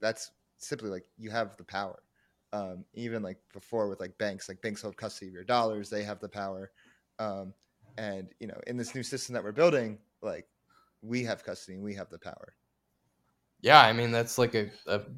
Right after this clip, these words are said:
Speaker 2: huge appeal of crypto. Like, you, you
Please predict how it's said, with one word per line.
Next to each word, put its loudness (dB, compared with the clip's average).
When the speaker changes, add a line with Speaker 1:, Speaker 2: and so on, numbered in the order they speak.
Speaker 2:
huge 2
appeal 4
of 0
crypto. 2
Like, -2
you, -6
you -6